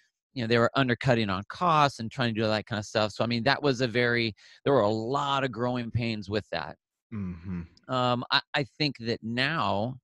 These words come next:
Speaker 1: enough gyms are, are learning that it's like, okay, there is a worldwide community within CrossFit for sure. Um, there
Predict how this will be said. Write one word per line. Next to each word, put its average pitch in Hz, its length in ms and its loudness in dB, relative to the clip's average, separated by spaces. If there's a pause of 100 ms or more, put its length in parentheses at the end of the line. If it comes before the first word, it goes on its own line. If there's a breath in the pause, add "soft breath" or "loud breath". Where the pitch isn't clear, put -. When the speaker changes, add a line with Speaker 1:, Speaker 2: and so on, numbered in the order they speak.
(1500 soft breath)
Speaker 1:
enough 131 420 2
gyms 147 440 0
are, 113 260 4 (140)
are 113 400 4
learning 127 580 0
that 117 160 4
it's 113 220 -6
like, 110 340 -2 (680)
okay, 110 380 0
there 117 280 4
is 147 240 0
a 151 80 2
worldwide 117 880 0
community 117 540 -6
within 107 260 -4
CrossFit 104 400 -2
for 101 140 -10
sure. 104 460 -2 (400 soft breath)
Um, 101 580 -4
there 107 220 0